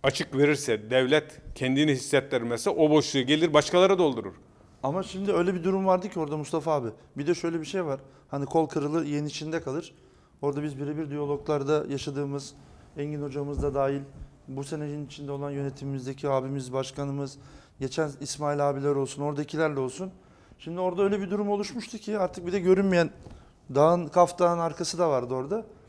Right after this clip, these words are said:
Speaker 2: Hani orada olunması da gerekiyordu. Hani
Speaker 1: Sevgili,
Speaker 2: belli bir yere
Speaker 1: sevgili,
Speaker 2: kadar müdahale etmemiz gerekiyordu gibi.
Speaker 1: sevgili kardeşim. Ben devletin
Speaker 2: Ya ben futbolcunun, abi, lafını unutma.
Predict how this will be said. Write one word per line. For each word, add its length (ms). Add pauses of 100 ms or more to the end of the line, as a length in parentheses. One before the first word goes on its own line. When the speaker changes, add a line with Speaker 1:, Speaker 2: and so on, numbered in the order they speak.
(460)
Speaker 2:
Hani 140
orada 400
olunması 480
da 60
gerekiyordu. 600 (400)
Hani 200 (180)
Speaker 1:
Sevgili, 680
Speaker 2:
belli 300
bir 60
yere 160
Speaker 1:
sevgili, 120
Speaker 2:
kadar 260
müdahale 480
etmemiz 400
gerekiyordu 440
gibi. 80
Speaker 1:
sevgili 240
kardeşim. 440 (1160)
Ben 320
devletin 380
Speaker 2:
Ya 100
ben 160
futbolcunun, 640
abi, 260
lafını 260
unutma. 480